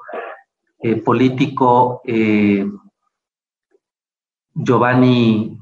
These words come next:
Giovanni Sartori, porque Sartori, eh, ha escrito una serie de aportes esenciales en lo que se refiere a, al estudio de la democracia, al estudio del sistema de partidos,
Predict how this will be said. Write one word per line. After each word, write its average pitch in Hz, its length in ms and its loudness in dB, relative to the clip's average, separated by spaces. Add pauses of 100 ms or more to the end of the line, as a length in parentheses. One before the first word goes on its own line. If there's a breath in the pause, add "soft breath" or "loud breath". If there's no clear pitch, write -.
Giovanni 123 360 2
Sartori, 127 720 0 (880)
porque 160 360 2
Sartori, 143 880 0 (560)
eh, 113 640 -2 (220)
ha 127 80 -2
escrito 135 460 2
una 127 280 2
serie 135 360 2
de 110 380 -2
aportes - 720 0
esenciales 120 960 -2 (840 loud breath)
en 127 220 2
lo 120 140 2
que 123 100 -2
se - 160 -4
refiere 127 600 2
a, 110 280 0
al 117 160 -2
estudio 131 600 0
de 113 180 0
la 107 120 0
democracia, 117 1000 -2
al 127 80 -10
estudio 123 400 -2
del 117 140 0
sistema 123 440 -2
de 113 120 0
partidos, 127 880 0